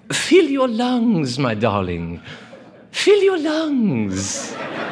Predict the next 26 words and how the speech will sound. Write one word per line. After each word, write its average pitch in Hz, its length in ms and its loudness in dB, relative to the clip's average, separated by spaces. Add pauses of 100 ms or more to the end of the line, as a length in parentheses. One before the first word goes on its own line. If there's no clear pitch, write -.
(2250)
And 107 160 0
Oliver 123 560 4
would 117 340 -2
wearily 120 720 4
mount 127 600 2
the 104 80 -2
big 92 260 -2
black 92 320 -2
bicycle 98 560 -4
and 90 180 -6
pedal 117 360 -2
off - 340 -4
down 127 320 0
the 127 80 -2
road 90 460 -2
to 117 100 0
Varengeville, 82 800 -2 (560)
the 95 100 -2
letter 98 420 0
tucked - 500 -10
into 87 240 -4
his 90 100 -4
belt. 85 460 -8 (1600)
He 160 180 4
had 233 200 -2
a 190 140 -6